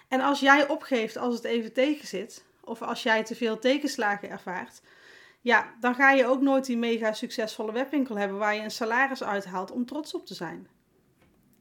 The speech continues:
Elke tegenslag die je overwint, maakt je sterker en vergroot je zelfvertrouwen.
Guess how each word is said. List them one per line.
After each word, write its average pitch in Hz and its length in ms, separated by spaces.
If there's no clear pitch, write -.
Elke 302 420
tegenslag 285 680
die 233 120
je 226 120
overwint, 214 720
maakt 226 300
je 247 60
sterker 254 640
en 233 120
vergroot 202 380
je 208 60
zelfvertrouwen. 196 800